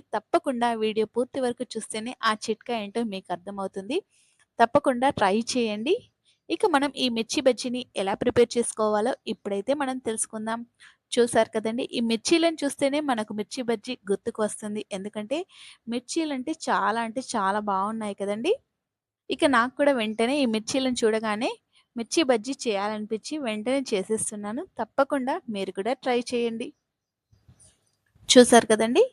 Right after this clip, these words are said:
ఈ మిర్చీలనైతే లావుగా ఉండ-, ఉండే మిర్చీలనే మనం తీసుకోవాలండి. ఎందుకనంటే మనం మిర్చి వేసుకునేటప్పుడు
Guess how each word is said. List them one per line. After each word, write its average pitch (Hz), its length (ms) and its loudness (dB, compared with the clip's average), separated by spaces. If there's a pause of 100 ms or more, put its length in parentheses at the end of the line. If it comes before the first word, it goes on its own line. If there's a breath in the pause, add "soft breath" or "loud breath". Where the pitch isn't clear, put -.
(160)
ఈ 320 140 2
మిర్చీలనైతే 262 760 0 (500 loud breath)
లావుగా 262 480 6
ఉండ-, 269 260 -4 (320)
ఉండే 262 240 2
మిర్చీలనే 233 500 -2
మనం 226 260 -2
తీసుకోవాలండి. 214 880 -2
ఎందుకనంటే 226 680 -4 (440 loud breath)
మనం 262 200 -6
మిర్చి 254 340 0
వేసుకునేటప్పుడు 262 760 -2